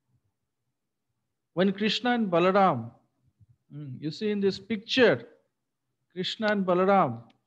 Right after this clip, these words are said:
they are doing their, they are, they are playfully performing their pastimes, their leelas.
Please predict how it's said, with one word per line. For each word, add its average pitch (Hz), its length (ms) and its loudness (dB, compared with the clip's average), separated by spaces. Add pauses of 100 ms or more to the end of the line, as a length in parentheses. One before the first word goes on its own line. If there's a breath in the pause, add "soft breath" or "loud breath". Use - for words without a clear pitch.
(640)
they 185 100 -4
are 214 100 2
doing 226 420 0
their, 220 300 0 (640)
they 202 400 -2
are, 214 140 4
they 202 200 2
are 214 200 2 (400)
playfully 220 480 0
performing 214 680 0
their 208 160 2
pastimes, 190 1000 -2
their 175 220 -8
leelas. 185 640 0